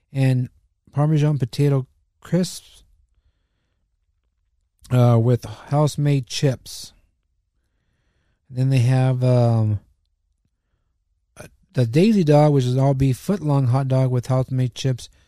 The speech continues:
um, and it gives you the option of adding some of the chili cheese sauce. So they showed that. You have a cheesy pizza flop over.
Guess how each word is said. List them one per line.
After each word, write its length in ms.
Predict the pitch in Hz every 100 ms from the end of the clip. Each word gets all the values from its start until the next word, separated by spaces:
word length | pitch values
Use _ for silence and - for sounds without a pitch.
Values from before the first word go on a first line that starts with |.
| _ _ _ _ -
um, 600 | 127 120 120 120 117 110 - -
and 160 | 127 120
it 60 |
gives 340 | 117 131 113 143
you 260 | 151 147
the 160 | 131 127
option 520 | 131 139 - 147 139
of 120 | 127
adding 420 | 131 131 131 127
some 220 | 120 127 127
of 120 | 123
the 100 | 123
chili 420 | - 143 139 131 _
cheese 480 | - 175 156 127 -
sauce. 600 | - - 113 98 - - _ _ _ _ _ _ _ _ _ _ _ _
So 580 | - 135 127 127 123
they 100 | 123
showed 480 | 120 - 127 117 120
that. 500 | 165 208 202 202 196 -
You 160 | 151 147
have 160 | 143 131
a 80 |
cheesy 420 | 120 - 160 143 139
pizza 440 | - 160 - 135
flop 380 | 120 - 156 156 _ _ _ _ _ - -
over. 520 | 165 165 143 156 156